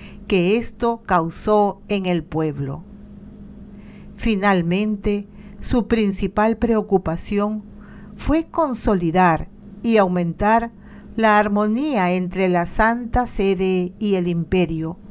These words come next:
guardando, sin embargo, intacta la libertad en cuanto a los nombramientos eclesiásticos, lo que le valió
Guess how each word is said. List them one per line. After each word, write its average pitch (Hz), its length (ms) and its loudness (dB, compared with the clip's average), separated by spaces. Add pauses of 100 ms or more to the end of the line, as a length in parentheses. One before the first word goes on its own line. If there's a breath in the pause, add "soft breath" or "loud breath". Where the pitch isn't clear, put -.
(580 loud breath)
guardando, 254 720 2
sin 185 240 -4
embargo, 196 680 0 (340 loud breath)
intacta 220 880 0 (140)
la 214 180 4
libertad 196 720 2 (120)
en 196 200 -2
cuanto 185 720 0
a 196 140 4
los 190 240 0
nombramientos 196 1080 0
eclesiásticos, 175 1160 -4 (760 loud breath)
lo 240 200 0
que 254 100 0
le 247 160 2
valió 202 520 2